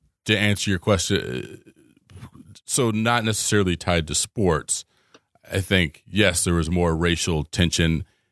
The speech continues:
in this election, my feeling is this. Um, when Obama ran, it was, again, on the campaign of change.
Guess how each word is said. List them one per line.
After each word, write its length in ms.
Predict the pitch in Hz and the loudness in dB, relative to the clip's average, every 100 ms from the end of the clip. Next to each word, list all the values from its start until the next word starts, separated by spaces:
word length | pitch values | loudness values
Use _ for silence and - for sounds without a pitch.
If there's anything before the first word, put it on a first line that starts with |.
| _ _ _ _ - | _ _ _ _ -4
in 180 | 92 | -2
this 240 | 90 107 113 | 2 0 0
election, 600 | 110 110 110 120 113 98 | 0 0 0 -2 -2 0
my 180 | 101 101 | 0 0
feeling 400 | - 107 95 82 | 0 0 0 0
is 200 | 71 73 | -4 0
this. 560 | 92 78 65 - - - _ _ _ _ | 4 4 2 -2 -4 -8 _ _ _ _
Um, 600 | - 92 85 78 73 67 - _ _ _ _ | -4 0 0 0 -2 -6 -14 _ _ _ _
when 120 | 90 87 | -2 -2
Obama 520 | 80 92 95 101 95 | 0 0 0 0 0
ran, 300 | 90 90 92 | 2 2 0
it 120 | 85 | -2
was, 480 | 80 85 85 80 - | 0 0 0 0 -2
again, 400 | 82 90 87 80 | -2 0 2 0
on 100 | 78 | -2
the 80 | 73 | -2
campaign 520 | 87 80 73 82 76 | -2 0 0 0 0
of 140 | 73 | -2
change. 680 | - - 87 69 69 71 - | -2 0 0 0 -4 -6 -8